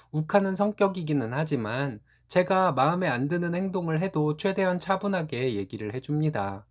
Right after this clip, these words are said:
신랑 욱하면 난리 나는 거 알아서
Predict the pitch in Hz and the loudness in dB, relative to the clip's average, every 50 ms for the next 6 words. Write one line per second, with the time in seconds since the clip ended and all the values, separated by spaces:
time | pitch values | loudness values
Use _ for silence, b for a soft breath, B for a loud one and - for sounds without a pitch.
0 | _ _ _ b b b b b b b - - 196 190 185 170 143 139 139 143 | _ _ _ b b b b b b b -2 2 4 4 4 4 4 4 4 2
1 | 135 113 113 - - 127 123 123 117 107 104 110 123 135 139 139 117 107 107 113 | 2 0 -2 -6 -4 -4 -2 -2 0 -2 0 0 0 0 -2 -2 0 0 0 2
2 | 131 143 151 147 139 135 131 123 113 110 104 101 104 107 117 110 - - 117 123 | 2 2 4 4 2 0 -2 -4 -2 0 2 2 2 0 -2 -6 -4 -4 -2 0
3 | 143 165 156 139 - | 0 2 0 0 -2